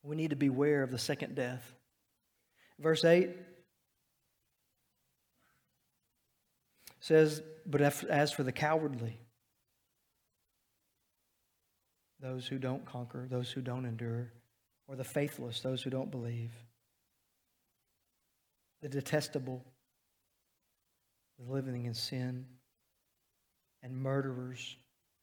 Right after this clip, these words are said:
full of hatred, the sexually immoral, sorcerers, idolaters,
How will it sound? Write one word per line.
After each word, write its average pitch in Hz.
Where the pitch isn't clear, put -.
full 131
of 120
hatred, 123
the 143
sexually 156
immoral, 143
sorcerers, 156
idolaters, 143